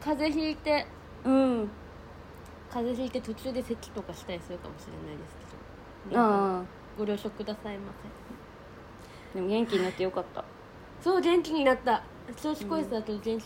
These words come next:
Speaker 1: あ、そうそうそう。<laughs> で、普通にさ、違うんだ。私さ、多分この風邪もそうな、だ-、天罰なんかわかんないけどさ、本当にさ、
Speaker 2: うん。
Speaker 1: 調子こいてて。
Speaker 2: うん。
Speaker 1: てか、最近調子こいてるってことに、私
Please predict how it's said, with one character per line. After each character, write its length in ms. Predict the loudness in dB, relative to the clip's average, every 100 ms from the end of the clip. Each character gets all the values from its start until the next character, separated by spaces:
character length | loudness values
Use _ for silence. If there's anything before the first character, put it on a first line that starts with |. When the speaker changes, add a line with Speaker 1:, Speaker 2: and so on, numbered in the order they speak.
| -8 -10 -8
Speaker 1:
あ、 120 | -8 -10
そ 220 | -10 0 0
う 60 | 0
そ 80 | -6
う 60 | -6
そ 920 | 0 2 4 4 2 -4 -6 6 10
う。 120 | 10
<laughs> 0 |
で、 120 | 10 8 8 6 4 4 10 10 10 12
普 120 | 10
通 260 | 12 12 12
に 160 | 12
さ、 140 | 10 10
違 360 | 10 12 12
う 40 | 12
ん 20 |
だ。 100 | 4 0 -4 0 0 -2 -10 -12 -14 0
私 260 | 4 4 2
さ、 400 | 10 12 12 10
多 100 | 8
分 120 | 6 6
こ 140 | 6
の 140 | 6
風 220 | 6 6 8
邪 60 |
も 120 | 6
そ 220 | 4 4 4
う 20 |
な、 120 | 2 -2 -14 -16 -16 -4
だ-、 200 | 0 0 4
天 240 | 4 6
罰 220 | 2 2
な 100 | 2
ん 60 | 2
か 80 | -2
わ 60 |
か 180 | 4 4
ん 40 |
な 80 | 6
い 80 | 2
け 80 | -2
ど 60 |
さ、 260 | -4 0 0 0
本 120 | 2
当 120 | 8
に 160 | 10 8
さ、 60 |
Speaker 2:
う 20 |
ん。 20 | 4
Speaker 1:
調 240 | 2 2
子 140 | 2
こ 140 | 4 4
い 80 | 6
て 100 | 0
て。 260 | 0 -2 -4 -14 -14 -14 -12 4
Speaker 2:
う 80 | 8
ん。 240 | 8 4 -4 -14 -14 4
Speaker 1:
て 100 | 4
か、 60 |
最 240 | 10 10 10
近 240 | 8 6
調 180 | 8 6
子 140 | 6
こ 140 | 8 8
い 80 | 8
て 80 |
る 60 | 4
っ 20 |
て 100 | 2
こ 100 | 0
と 180 | 2 4
に、 260 | 4 0 4
私 140 | 2